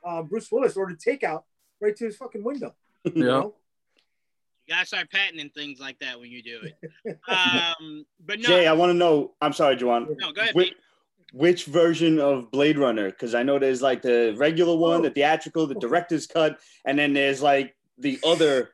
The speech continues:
Speaker 4: director's cut that came out
Speaker 1: Um,
Speaker 4: later.
Speaker 1: all right, so I'm gonna stay.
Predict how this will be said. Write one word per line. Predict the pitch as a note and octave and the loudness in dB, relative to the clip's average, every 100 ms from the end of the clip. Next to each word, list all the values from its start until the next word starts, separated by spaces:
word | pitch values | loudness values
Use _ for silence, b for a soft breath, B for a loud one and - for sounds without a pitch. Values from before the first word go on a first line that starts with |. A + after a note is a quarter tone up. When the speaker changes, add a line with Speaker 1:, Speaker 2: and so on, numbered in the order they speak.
| _ | _
Speaker 4:
director's | D#3 C3 A#2 A#2+ F2 | 0 0 -2 -6 -8
cut | - B2+ A#2 | -4 -4 -2
that | A#2+ - | -4 -2
came | - G#3+ | 2 4
out | A3 G#3 | 4 0
Speaker 1:
Um, | A2 | -2
Speaker 4:
later. | C3 D3+ C3+ G#2 F2 - _ _ _ _ - | 0 0 0 -2 -8 -14 _ _ _ _ -4
Speaker 1:
all | |
right, | A3+ G3+ | -4 -2
so | A3+ G3+ | -2 -2
I'm | A3 | -6
gonna | C#4 C4+ | -8 -10
stay. | - B3 B3 C4 | -6 -4 -4 -8